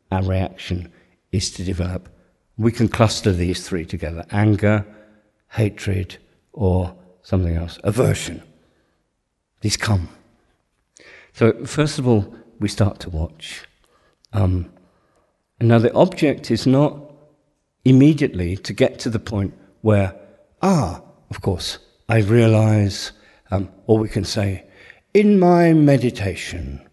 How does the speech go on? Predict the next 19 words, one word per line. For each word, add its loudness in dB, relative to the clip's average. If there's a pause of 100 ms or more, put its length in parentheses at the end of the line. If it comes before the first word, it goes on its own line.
(460)
I 2
have 0
seen -4 (1600)
the -14 (120)
emptiness -6 (460)
of -8
my -6
feelings." -8 (280)
This -8
we -2
need. -10 (680)
"In 4
my 8
meditation, 0 (560)
I -4
have -8
seen -4 (680)
the -12 (180)
emptiness -8